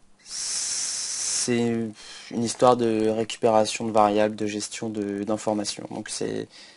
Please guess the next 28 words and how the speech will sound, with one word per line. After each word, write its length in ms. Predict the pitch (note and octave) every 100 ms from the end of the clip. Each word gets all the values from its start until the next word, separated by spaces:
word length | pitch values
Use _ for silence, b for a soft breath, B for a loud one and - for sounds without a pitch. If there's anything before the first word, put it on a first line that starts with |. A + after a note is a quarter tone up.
| B
c'est 140 | - G#2+
un 40 |
petit 140 | G2+ -
peu 120 | A#2+
compliqué, 460 | A#2+ G#2+ A2 C3
mais 300 | C#3+ A#2+ B2+ - _
vous 200 | B2 C3
verrez 380 | C3+ B2 B2 C3 _ _ _ -
comment 200 | B2+ A#2+
ça 140 | A#2+
s'affiche. 600 | A2+ G#2+ - A#2 B2 - A2+
Et, 180 | A2+
euh, 120 | A2+ G#2+ B2 b b b b b
voilà. 140 | - - - -
Si 180 | - B2+
vous 140 | A2+
avez 200 | A2 G#2
besoin 420 | G#2 A2 G#2 A2+ A2
d'avoir 220 | G#2 G#2
plus 200 | - A2+
d'explications, 640 | G#2+ - - G#2+ - A#2
vous 120 | G#2+
regarderez. 540 | G2+ A2 G#2 G2+ G#2+ A#2+
Mais 280 | G#2+ G2+ - b b b -
là, 180 | A#2 A#2+
on 120 | A2
va 200 | G#2+ -
juste 600 | A2+ C3+ C#3 - -